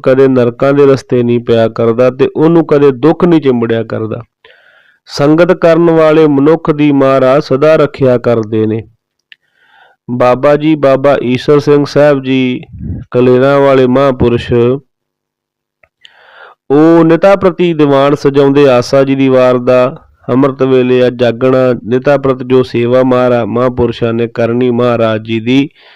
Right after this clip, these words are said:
ਦੀਵਾਨ ਸੱਜਣਾ ਬੇਅੰਤ ਸੰਗਤਾਂ ਹਾਜ਼ਰੀ ਭਰਦੀਆਂ। ਉਹ ਸੰਗਤ ਦੇ ਵਿੱਚ ਇੱਕ ਭੈਣ ਵੀ ਹਾਜ਼ਰੀ ਭਰਿਆ ਕਰਦੀ ਸੀ। ਮਹਾਰਾਜ ਗਾੜੀ ਅਰਦਾਸ ਕਰਨੀ ਕਿ "ਸੱਚੇ ਪਾਤਸ਼ਾਹ, ਕੋਈ ਔਲਾਦ ਨਹੀਂ, ਕਿਰਪਾ ਕਰੋ।"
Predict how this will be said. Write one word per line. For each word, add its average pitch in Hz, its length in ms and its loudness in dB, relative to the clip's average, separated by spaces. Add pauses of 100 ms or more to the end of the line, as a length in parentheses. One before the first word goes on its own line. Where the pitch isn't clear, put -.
(600)
ਦੀਵਾਨ 131 400 2
ਸੱਜਣਾ 139 440 -2
ਬੇਅੰਤ 151 360 0
ਸੰਗਤਾਂ 135 460 0
ਹਾਜ਼ਰੀ 123 420 0
ਭਰਦੀਆਂ। 113 520 -2 (840)
ਉਹ 170 120 2
ਸੰਗਤ 170 440 2
ਦੇ 180 180 2
ਵਿੱਚ 170 280 0
ਇੱਕ 165 220 0
ਭੈਣ 143 400 0
ਵੀ 180 160 4
ਹਾਜ਼ਰੀ 131 380 0
ਭਰਿਆ 127 340 0
ਕਰਦੀ 113 440 -4
ਸੀ। 110 260 -6 (600)
ਮਹਾਰਾਜ 143 480 0
ਗਾੜੀ 139 360 0
ਅਰਦਾਸ 127 400 0
ਕਰਨੀ 131 380 2
ਕਿ 135 140 0
"ਸੱਚੇ 123 340 -2
ਪਾਤਸ਼ਾਹ, 123 480 0
ਕੋਈ 135 220 2
ਔਲਾਦ 123 420 2
ਨਹੀਂ, 127 200 0
ਕਿਰਪਾ 127 400 -2
ਕਰੋ।" 143 560 2